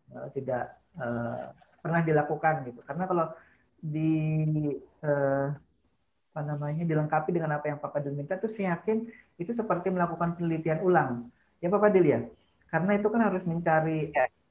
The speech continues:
Speaker 1: res-, responden lagi, apalagi kata Pak Romi tadi kan respondennya harus minimal tiga puluh,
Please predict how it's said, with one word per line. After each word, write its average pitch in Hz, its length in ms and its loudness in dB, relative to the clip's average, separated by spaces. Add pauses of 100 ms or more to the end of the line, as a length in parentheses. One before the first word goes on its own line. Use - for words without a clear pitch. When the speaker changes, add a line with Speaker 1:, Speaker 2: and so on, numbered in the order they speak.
(140)
Speaker 1:
res-, 165 260 -2
responden 156 500 0
lagi, 185 200 2
apalagi 156 400 0
kata 175 200 -2
Pak 147 120 -2
Romi 160 200 0
tadi 180 160 0
kan 185 120 0
respondennya 175 520 0
harus 156 240 0
minimal 156 320 0
tiga 147 240 2
puluh, 165 280 -2